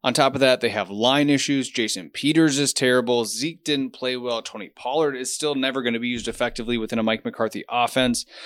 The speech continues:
The defense i-, is gonna be a defense. Unless they get turnovers,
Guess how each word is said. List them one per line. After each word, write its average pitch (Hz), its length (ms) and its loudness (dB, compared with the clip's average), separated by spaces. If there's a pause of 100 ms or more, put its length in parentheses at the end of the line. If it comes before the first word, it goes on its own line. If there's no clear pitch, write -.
(200)
The 113 80 -6
defense 143 580 2 (560)
i-, 101 160 -12
is 131 300 -2 (320)
gonna 143 180 4
be 120 120 4
a 110 40 4
defense. 95 420 -6
Unless 120 280 0
they 143 140 6
get 131 140 2
turnovers, 123 640 4